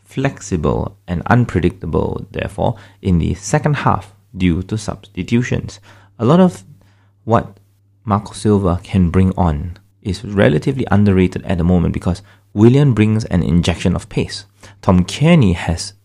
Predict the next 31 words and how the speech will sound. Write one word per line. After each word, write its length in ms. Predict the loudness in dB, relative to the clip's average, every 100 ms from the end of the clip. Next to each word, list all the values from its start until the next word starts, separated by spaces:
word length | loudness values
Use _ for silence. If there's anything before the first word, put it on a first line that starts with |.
| _ -20 -20 -4
genuine 560 | 0 2 4 2 0 -4 -14 _
quality 500 | 0 2 2 -2 -6
on 200 | -2 0
the 100 | 0
ball. 360 | 2 0 0 -6 _ _
I 80 | -12
swear, 320 | -8 -4 -2
every 200 | 0 0
time 200 | 0 0
Tom 220 | 0 0 0
Cairney 280 | 0 2
comes 280 | 2 2 2
on, 200 | 2 0 -4 -20 _ _ _ _ _ _ _ _ _ _ -2
there 380 | 2 2 -2 -10 _
will 200 | -2 0
always 360 | 4 6 6 2
be 140 | -4 -2
a 80 | 2
moment 480 | 4 4 2 0 -6
<laughs> 120 | -6
where 280 | -2 0 -2
commentators 800 | 0 2 2 0 0 0 0 -4
talk 260 | -4 -6 -2
about 300 | 2 0 0 -16 _ _ _ _ _ _ _ _ _ -6
the 80 | -4
ball 420 | 2 6 6 4
sticking 480 | -2 -10 -8 -6 -6
to 80 | -8
Tom 300 | -6 -4 -4
Cairney's 520 | 0 2 4 4 0
feet 320 | -2 -4 -4